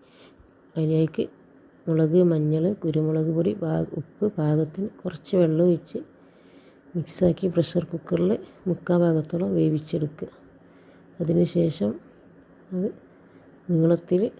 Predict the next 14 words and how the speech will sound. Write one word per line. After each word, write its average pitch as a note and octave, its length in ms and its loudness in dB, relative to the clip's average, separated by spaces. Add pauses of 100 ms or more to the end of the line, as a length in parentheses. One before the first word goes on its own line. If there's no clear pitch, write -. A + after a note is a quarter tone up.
(720)
ഉള്ള E3+ 180 -2
കഷ്ണങ്ങളാക്കി E3 800 -2 (1120)
അരിഞ്ഞെടുക്കുക. D3+ 640 0 (360)
ഇനി E3 160 0
അതിലേക്ക് D#3 480 0
ഒരു E3 120 -2
പാത്രത്തിലേക്ക് E3 840 -2
ഇഞ്ചി D#3+ 300 0
വെളുത്തുള്ളി D#3+ 560 -2
പേസ്റ്റ്, D#3 480 -4 (180)
രണ്ട് D#3+ 300 -2
സ്പൂൺ - 320 -8
മുളക് D#3+ 320 -2
പൊടി, F3 180 0